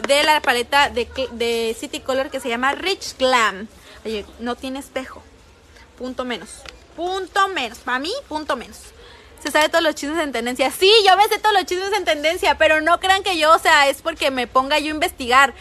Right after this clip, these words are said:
Me salen, me salen, entonces ya me salen y ahí sí ya me meto a ver. Pero yo me sé todo.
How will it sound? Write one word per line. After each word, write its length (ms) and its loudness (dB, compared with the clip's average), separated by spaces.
Me 220 -2
salen, 640 2
me 160 -4
salen, 420 2
entonces 380 -2
ya 140 6
me 120 0
salen 360 4
y 80 0
ahí 200 0
sí 120 -4
ya 160 4
me 100 -4
meto 320 -2
a 80 2
ver. 220 -2
Pero 180 8
yo 120 2
me 120 4
sé 140 0
todo. 580 4